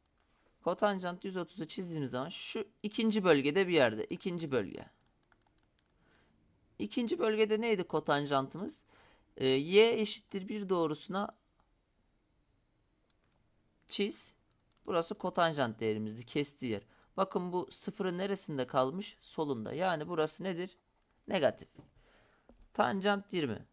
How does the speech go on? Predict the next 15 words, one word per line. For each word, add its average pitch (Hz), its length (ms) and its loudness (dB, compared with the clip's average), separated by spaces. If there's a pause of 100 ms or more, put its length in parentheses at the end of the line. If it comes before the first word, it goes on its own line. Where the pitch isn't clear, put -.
(140)
Tanjantımızı 185 720 -2
da 143 80 0
çizelim. 117 500 -4 (260)
Tanjant 202 460 2
iki - 180 -10
yüz 170 200 -4
yirmi. 113 320 -4 (220)
Nerede 214 380 0
bu? 208 240 -2 (380)
Üçüncü 170 460 -4
bölgede. 98 500 0 (1900)
Çizdiğimiz 123 540 -4
zaman. 110 280 -4 (280)
Peki 196 300 0
bunun 202 280 2